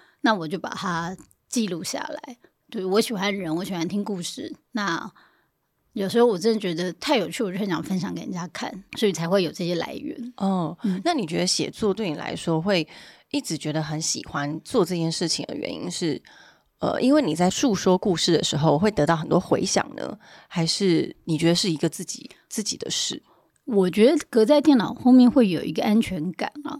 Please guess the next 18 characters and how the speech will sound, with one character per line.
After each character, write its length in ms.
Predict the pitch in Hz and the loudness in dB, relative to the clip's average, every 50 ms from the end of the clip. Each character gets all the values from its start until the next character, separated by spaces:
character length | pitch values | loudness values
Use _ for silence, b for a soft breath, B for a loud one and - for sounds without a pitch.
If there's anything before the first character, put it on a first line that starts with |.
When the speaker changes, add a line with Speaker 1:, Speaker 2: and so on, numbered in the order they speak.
| - _ _ | -14 _ _
Speaker 1:
就 140 | - - 220 | -8 -4 -2
是 100 | 240 240 | 0 2
当 220 | 214 240 226 233 | 4 4 4 4
写 220 | 220 - - - - | 2 0 -4 -6 -4
作 260 | - 233 233 220 202 | -2 0 0 0 0
的 240 | 170 175 170 156 156 | 0 -2 -2 -4 -4
时 300 | - - - 175 170 175 | -6 -8 -8 -6 -6 -6
候， 420 | 202 208 220 202 196 190 185 180 B B B B B B B B B _ - | -2 2 4 4 6 4 2 0 B B B B B B B B B _ -4
嗯， 280 | 160 - 147 160 165 - 320 294 - _ _ | -2 -2 -2 -4 -6 -6 -8 -10 -10 _ _
我 160 | - 233 180 165 | -10 -8 -6 0
可 100 | - 277 | 2 4
以 80 | 262 | 4
好 200 | 226 - 185 180 | 4 2 0 0
好 200 | 170 202 202 202 | 2 4 4 4
把 140 | 185 - 202 | 2 0 -4
话 260 | - - 220 202 190 | -6 -2 -2 -2 -2
说 320 | 180 - - 180 170 165 165 | -2 -4 -6 -4 -4 -4 -4
完， 160 | 147 - | -6 -8